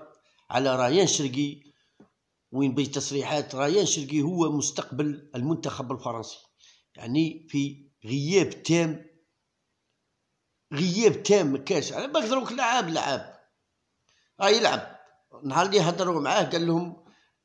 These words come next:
قال له: "نعيطوا لك"، كي نعيطوا لك ريان شرقي فرنسي؟ قال له: "لا"، عيط لي ريان جزائري،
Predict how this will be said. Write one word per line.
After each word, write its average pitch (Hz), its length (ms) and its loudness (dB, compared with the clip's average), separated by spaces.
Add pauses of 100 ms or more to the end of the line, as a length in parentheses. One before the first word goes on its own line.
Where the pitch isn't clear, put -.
(100)
قال 165 120 2
له: 170 80 2
"نعيطوا 156 380 0
لك"، 147 400 -2
كي - 100 -6
نعيطوا 147 380 -2
لك 120 220 -8
ريان 123 400 -4
شرقي 120 440 -8
فرنسي؟ 127 540 -4
قال 123 160 -4
له: 123 80 -2
"لا"، 120 160 -2
عيط 113 360 -6
لي 110 140 -4
ريان 117 680 -2
جزائري، 120 760 -4